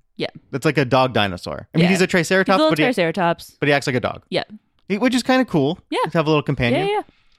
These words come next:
Speaker 2: He gets captured. He's, he's put in a cage.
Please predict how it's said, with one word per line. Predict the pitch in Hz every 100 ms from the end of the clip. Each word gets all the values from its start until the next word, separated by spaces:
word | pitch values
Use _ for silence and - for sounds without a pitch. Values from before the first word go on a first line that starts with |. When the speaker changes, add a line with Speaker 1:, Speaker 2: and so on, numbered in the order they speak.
| _ _ _
Speaker 2:
He | - 208
gets | 240 -
captured. | 180 156 170 160
He's, | 143 156 143
he's | 156 -
put | 165
in | 151
a |
cage. | 131 131 120 120